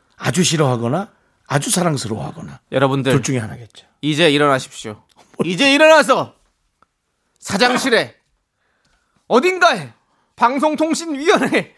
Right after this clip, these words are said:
Speaker 2: 우리
Speaker 1: 창희야.
Speaker 2: 미스터 라디오를 알리십시오.
Speaker 1: 창희야, 너
Speaker 2: 예.
Speaker 1: 그렇게 말할 때는
Speaker 2: 예.
Speaker 1: 그런 톤으로 하지 마.
Speaker 2: 그러면요?
Speaker 1: 완전 이거 저거야.
Speaker 2: 네.
Speaker 1: 파업이야.
Speaker 2: 아.
Speaker 1: 듣기에. 그러니까 그렇게는 하지 마.
Speaker 2: 여러분들,
Speaker 1: 그렇지.
Speaker 2: 이제
Speaker 1: 네.
Speaker 2: 여러분들께서 조금만 움직여주시면 됩니다. 자,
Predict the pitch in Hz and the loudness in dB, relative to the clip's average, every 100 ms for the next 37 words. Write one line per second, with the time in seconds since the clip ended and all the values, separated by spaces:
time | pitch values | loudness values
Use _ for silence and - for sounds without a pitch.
0 | - 196 269 247 247 - _ _ - 135 | -16 -10 -10 -10 -14 -20 _ _ -14 -10
1 | 107 - 208 330 226 339 330 285 302 302 | -10 -8 -4 -4 0 4 4 4 2 2
2 | 339 330 262 - - 247 349 - 269 359 | 0 0 -2 -6 -4 0 2 0 -2 0
3 | 240 139 120 110 92 120 120 113 120 127 | 0 0 -8 -12 -10 -8 -8 -8 -10 -10
4 | 127 113 101 101 104 131 120 87 107 101 | -10 -12 -12 -14 -12 -8 -8 -10 -14 -18
5 | - 131 - 113 92 78 - - 73 123 | -8 -6 -6 -8 -10 -14 -18 -20 -18 -16
6 | 113 98 98 - 107 123 117 110 98 101 | -14 -16 -18 -14 -8 -4 -4 -4 -8 -10
7 | 113 - 117 113 110 104 104 - - - | -10 -12 -18 -20 -20 -20 -20 -20 -16 -6
8 | 156 117 120 135 104 123 123 - - 113 | -4 -4 -8 -16 -12 -10 -10 -14 -10 -10
9 | - 113 - 95 117 117 113 - 139 180 | -6 -8 -10 -16 -12 -12 -10 -4 -4 -2
10 | 117 - - - _ 120 120 123 123 143 | -8 -10 -18 -20 _ -10 -8 -6 -6 -6
11 | 190 - 139 175 - 113 107 - _ _ | -8 -6 2 2 2 -2 -4 -10 _ _
12 | - 120 110 131 139 147 151 147 147 135 | -20 -18 -12 -6 -2 -2 -4 -6 -6 -4
13 | 156 170 - 220 165 147 135 147 135 131 | -6 -6 -4 -2 -2 -2 -4 -6 -6 -8
14 | 113 101 104 107 | -8 -8 -10 -8